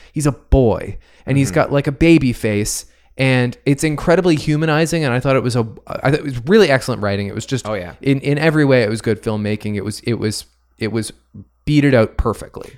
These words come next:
Speaker 2: But also specifically that he wears this mask one hundred percent of the time, and it took him all of ten seconds to take it off for her.
Speaker 1: That's true.
Speaker 2: It, he was willing to show his face to her immediately.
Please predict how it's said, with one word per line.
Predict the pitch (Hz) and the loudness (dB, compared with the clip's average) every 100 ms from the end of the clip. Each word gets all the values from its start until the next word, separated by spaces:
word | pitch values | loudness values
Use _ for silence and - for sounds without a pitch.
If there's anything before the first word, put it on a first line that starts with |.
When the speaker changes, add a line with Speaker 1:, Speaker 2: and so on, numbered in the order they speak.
| _ | _
Speaker 2:
But | 233 | 2
also | 254 196 156 | 2 2 -4
specifically | - 143 - 156 143 135 123 | -8 -10 -8 -8 -8 -6 -4
that | 110 104 - _ _ | -2 -4 -8 _ _
he | - 151 | -8 -4
wears | 135 143 143 | 0 0 -2
this | 127 123 - | -4 -8 -6
mask | 113 110 107 - - _ - | -4 -4 -8 -14 -20 _ -12
one | 98 127 143 | -4 -4 -2
hundred | 156 139 | -2 -2
percent | 135 117 117 110 | -4 -6 -4 -4
of | |
the | 107 | -6
time, | - 107 85 82 85 _ _ _ _ _ - | -4 -2 -4 -8 -16 _ _ _ _ _ -8
and | 110 | -6
it | 107 | -4
took | - 107 | -4 -6
him | 117 104 | -6 -4
all | 104 110 104 | 0 0 -2
of | - | -6
ten | - 110 | -8 -8
seconds | - 95 - 85 | -6 -8 -8 -14
to | - | -14
take | 95 87 | -10 -8
it | 82 | -8
off | 80 | -10
for | - | -12
her. | 80 - _ _ _ _ _ _ _ - | -14 -14 _ _ _ _ _ _ _ -6
Speaker 1:
That's | 135 - | -6 -6
true. | - 117 107 - _ _ _ _ _ _ _ _ _ - - | -8 -6 -6 -10 _ _ _ _ _ _ _ _ _ -16 -8
Speaker 2:
It, | 123 | -6
he | 120 | -4
was | 110 101 | -6 -2
willing | 131 127 120 | 0 0 -2
to | 110 | -4
show | - 113 | 0 2
his | 110 101 | 0 -2
face | 113 104 - | -2 -2 -4
to | 95 | -2
her | 107 | -2
immediately. | 90 92 104 104 92 87 - 71 | -2 -4 -4 -4 -6 -8 -12 -18